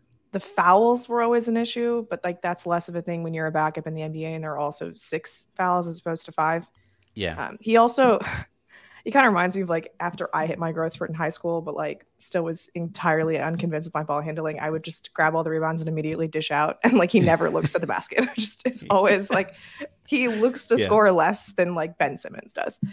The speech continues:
Speaker 1: So
Speaker 2: Yeah.
Speaker 1: that's, that was, like, my main thing. But, I mean, I don't know that the Lakers really need somebody who's looking to score. So.
Speaker 2: Yeah, I remember I, when I was coaching, I had a girl who, um, I won't name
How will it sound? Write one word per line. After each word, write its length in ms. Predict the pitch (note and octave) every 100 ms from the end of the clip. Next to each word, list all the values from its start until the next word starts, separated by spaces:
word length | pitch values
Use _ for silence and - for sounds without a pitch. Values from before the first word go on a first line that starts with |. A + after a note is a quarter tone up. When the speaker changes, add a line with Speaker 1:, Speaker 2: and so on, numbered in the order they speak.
| - _
Speaker 1:
So 240 | - - E2
Speaker 2:
Yeah. 60 |
Speaker 1:
that's, 400 | F3+ F3+ F3+ -
that 160 | - A#3+
was, 100 | G3
like, 160 | D#3+
my 180 | E3 D#3
main 220 | D#3+ -
thing. 160 | A3 -
But, 100 | G3
I 40 | F3+
mean, 160 | E3+
I 80 | F3
don't 220 | F3 E3 _ _ - -
know 100 | E3+
that 140 | D#3 D3+
the 60 |
Lakers 280 | D#3 D3 -
really 140 | D#3+
need 180 | E3 A#3
somebody 260 | A#3 - -
who's 160 | E3 -
looking 160 | F3
to 80 | -
score. 300 | - - - _
So. 400 | - - _ - G3+ _ _ _ _
Speaker 2:
Yeah, 140 | G#2+ A2+
I 60 | G2+
remember 260 | D3+ D3+
I, 160 | C3+ A2+
when 220 | A#2 A2+
I 80 | A#2+
was 100 | A2
coaching, 460 | - B2 - G#2
I 80 | G2
had 160 | F#2+ G2+
a 40 |
girl 480 | F#2 A2 G2+ F#2 F2+ _
who, 440 | - A2 F#2+ F2+ -
um, 380 | G2 F#2 F2 F2 -
I 80 | G#2
won't 240 | G2+ -
name 420 | F#2+ E2+ E2+ F2